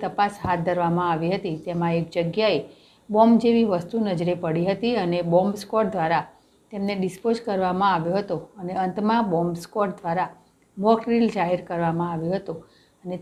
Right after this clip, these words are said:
તંત્રએ હાશકારો અનુભવ્યો હતો. આ મોક ડ્રિલ ધ્રોલ પોલીસ, પોલીસ એસ ઓ જી, એલ સી બી, પંચકોશીય ડિવિઝનનો સ્ટાફ અને ઇમરજન્સી એકસો આઠ આ તમામ લોકોનો સાથ સહકાર આપવા બદલ અગ્રવાલ રોડ લાઇન્સ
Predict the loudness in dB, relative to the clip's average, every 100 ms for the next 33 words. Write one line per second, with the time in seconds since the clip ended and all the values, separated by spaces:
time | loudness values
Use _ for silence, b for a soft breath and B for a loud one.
0 | -4 -2 2 2 2 0 -4 -4 -2 0
1 | 0 0 0 -2 -2 -2 -4 -6 -10 -18
2 | _ _ _ _ 0 4 4 2 2 2
3 | 0 -2 0 2 2 0 -4 -2 -4 -6
4 | -12 -20 _ _ _ _ 2 6 4 2
5 | -4 -4 0 0 2 4 4 2 0 0
6 | 2 0 0 -4 -4 -2 0 0 2 2
7 | 2 0 -2 -2 0 0 0 0 0 0
8 | -4 -6 -8 -12 b b b b -4 2
9 | 4 6 4 2 0 -2 -2 -2 -4 2
10 | 4 4 0 -6 -12 -8 -2 2 6 6
11 | 4 2 0 -2 -4 -2 -2 -2 -8 -8
12 | -4 -2 -2 -4 -4 -4 -2 -4 -6 -8
13 | -8 -4 0 2 4 4 2 0 -2 -2
14 | -2 -4 -6